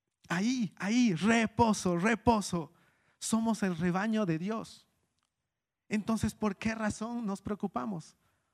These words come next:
Es una pregunta tan simple, pero llega a ser tan profunda a la misma vez, que te sopapea, pues es... ¿no ve? Si somos su rebaño, ¿por qué es que nos preocupamos por ciertas cosas?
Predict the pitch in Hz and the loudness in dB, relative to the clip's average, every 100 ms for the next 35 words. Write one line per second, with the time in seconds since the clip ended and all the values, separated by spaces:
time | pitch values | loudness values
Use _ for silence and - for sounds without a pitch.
0 | _ _ _ _ _ _ _ _ _ _ | _ _ _ _ _ _ _ _ _ _
1 | _ _ _ 190 247 247 214 226 240 240 | _ _ _ -6 -2 0 0 -2 0 -4
2 | - 247 285 269 - 254 247 208 196 202 | -2 -2 0 0 0 -2 -2 -4 -2 -2
3 | 214 208 202 220 233 220 196 202 226 214 | -2 -2 -2 0 0 0 0 0 0 0
4 | 175 190 165 151 190 - _ _ _ _ | 0 0 -2 -4 -6 -12 _ _ _ _
5 | _ _ - 196 208 226 208 202 277 220 | _ _ -6 -4 -4 -4 -4 0 0 0
6 | 160 175 160 - - - - - _ _ | -4 -8 -12 -16 4 4 4 -12 _ _
7 | _ _ _ _ 156 185 311 - - _ | _ _ _ _ -6 -6 -10 -18 -20 _
8 | _ _ _ _ _ _ _ _ _ _ | _ _ _ _ _ _ _ _ _ _
9 | _ _ _ _ _ - 208 233 247 240 | _ _ _ _ _ -14 -4 -2 0 0
10 | 202 185 185 214 214 190 180 - 240 - | -2 -2 -2 -4 -4 -4 -6 -6 -10 -6
11 | 226 208 - 196 180 - 220 220 190 - | -6 -6 -8 -8 -6 -6 -6 -6 -4 -2
12 | 170 - - - _ _ - - 233 226 | -2 -4 -20 -20 _ _ -16 -6 -4 -4
13 | - 190 135 170 147 104 - | -2 -4 -4 -6 -6 -14 -20